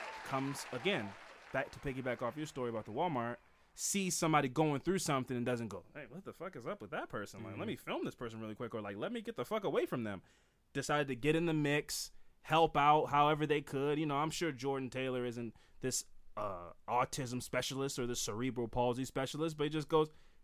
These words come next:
Speaker 1: "Hey, man, you wanna help me stock some orange juice? Yeah, what's up? What's your name? Jack? Oh, that's cool."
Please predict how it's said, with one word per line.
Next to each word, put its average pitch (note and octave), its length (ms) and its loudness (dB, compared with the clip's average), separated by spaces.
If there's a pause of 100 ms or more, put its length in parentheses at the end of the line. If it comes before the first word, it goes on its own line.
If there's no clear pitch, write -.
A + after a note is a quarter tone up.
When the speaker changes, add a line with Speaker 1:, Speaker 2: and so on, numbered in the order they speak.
Speaker 1:
"Hey, B3+ 160 0
man, A#3+ 240 0
you A#3+ 80 -2
wanna A#3+ 140 0
help A#3 140 0
me B3 60 -4
stock B3 280 2
some B3 100 -4
orange B3+ 240 -2
juice? C4+ 240 -6
Yeah, D4 240 2
what's A3+ 200 0
up? C4 180 0
What's B3+ 120 -2
your D4 100 -6
name? B2+ 340 -2
Jack? C#4 360 -2
Oh, A#3 80 -6
that's D#4+ 160 -2
cool." A#3 420 -2